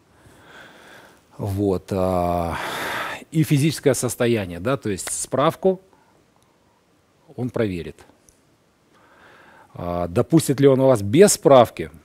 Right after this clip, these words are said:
Вопрос. Я бы не допустил. Вот, потому что это уже как только, как только он увидел вашу справку, он понимает, что это ваша ответственность.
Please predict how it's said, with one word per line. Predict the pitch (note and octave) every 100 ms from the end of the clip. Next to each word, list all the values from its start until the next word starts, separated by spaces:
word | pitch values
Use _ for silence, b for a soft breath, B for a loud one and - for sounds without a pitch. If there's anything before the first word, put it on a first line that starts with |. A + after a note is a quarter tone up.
| _
Вопрос. | F#2 B2+ - G#2+ F#2+ - - _ _ _ -
Я | G2+ C3
бы | B2+
не | B2
допустил. | G#2 F#2+ - D#2 D#2 _ _ _ _ _ _ _ _ _ _ _ _ _ _ _ _ _ _ _ _ _ _ _
Вот, | E2+ D#2+ D2 -
потому | D2+ F#2 A2
что | G#2 - G2 F#2+ -
это | B2+ B2 A#2+
уже | G#2+ F#2+ A2 G2
как | - A2+
только, | - G#2 - F2
как | - A2
только | A2 F#2 F#2+
он | G2
увидел | G#2 G2+ G2
вашу | G2 -
справку, | G#2 - A3+ - - - B B B B B B
он | C#3 D#3+
понимает, | D#3+ C3 G2+ F2 E2+
что | -
это | D#3 F3
ваша | G#2 F#2+ F#2 F#2+
ответственность. | F2+ F2 - D#2+ -